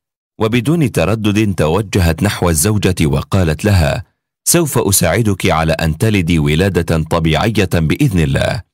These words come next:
اذهبي إلى هذا الطبيب وأخبريه أنك لا تريدين الولادة هنا بسبب التكاليف الباهظة،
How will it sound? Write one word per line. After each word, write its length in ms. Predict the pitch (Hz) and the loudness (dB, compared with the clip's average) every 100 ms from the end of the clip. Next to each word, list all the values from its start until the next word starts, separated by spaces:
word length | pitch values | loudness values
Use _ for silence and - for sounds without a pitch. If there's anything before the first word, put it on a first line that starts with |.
| _ _ _ _ | _ _ _ _
اذهبي 440 | 185 135 110 95 90 | -2 0 0 0 2
إلى 100 | 82 | 2
هذا 260 | 90 104 | 2 0
الطبيب 480 | 87 82 87 120 92 - - | 0 -2 0 0 0 -8 -4
وأخبريه 640 | 110 123 117 135 170 139 110 | -2 -2 0 0 2 0 2
أنك 260 | 117 107 | 0 0
لا 160 | 101 87 | 0 0
تريدين 480 | 82 90 87 113 98 | 0 0 2 2 0
الولادة 640 | 78 78 92 95 95 85 | 0 0 0 0 0 0
هنا 360 | 82 71 - - _ _ - | 0 0 -2 -8 _ _ -6
بسبب 460 | 78 - 104 87 | -2 0 2 0
التكاليف 640 | 82 - - 78 95 101 | 0 -2 -2 0 0 0
الباهظة، 560 | 90 104 117 80 67 | 0 2 0 0 -2